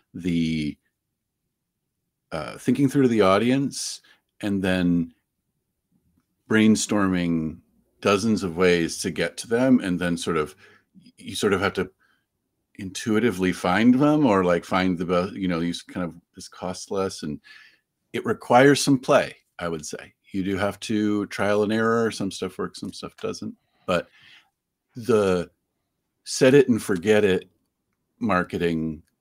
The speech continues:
is, is the w-, is the kind that is the least likely to work super well. And so it has to vary. We have to play with it. I think anyone switching things up is likely to get attention. And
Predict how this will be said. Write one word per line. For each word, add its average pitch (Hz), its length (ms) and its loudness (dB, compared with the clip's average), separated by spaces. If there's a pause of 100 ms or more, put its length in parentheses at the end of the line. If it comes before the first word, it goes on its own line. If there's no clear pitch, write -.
(420)
is, 101 360 -10 (440)
is 104 180 -4
the 107 100 -2
w-, 104 240 -2
is 101 160 -2
the 104 120 -4
kind 123 400 6
that 104 100 4
is 90 140 -2
the - 80 -8
least 85 460 -6
likely 82 360 -6
to - 160 -12
work 76 260 -6
super 78 360 -8
well. - 180 -14 (320)
And 82 160 -6
so 87 420 2 (340)
it 101 100 -4
has 117 220 2
to 98 100 -4
vary. 85 640 0
We 80 80 -2
have 82 100 -4
to - 80 -10
play 71 280 -10
with 69 180 -10
it. 69 160 -10 (520)
I - 80 -16
think - 360 -14 (160)
anyone 73 500 -6 (1400)
switching 113 400 0
things 90 240 0
up 85 260 0 (920)
is 95 160 -10
likely 85 220 -4
to 80 60 -10
get 85 100 -4
attention. 90 640 -6
And 107 320 -2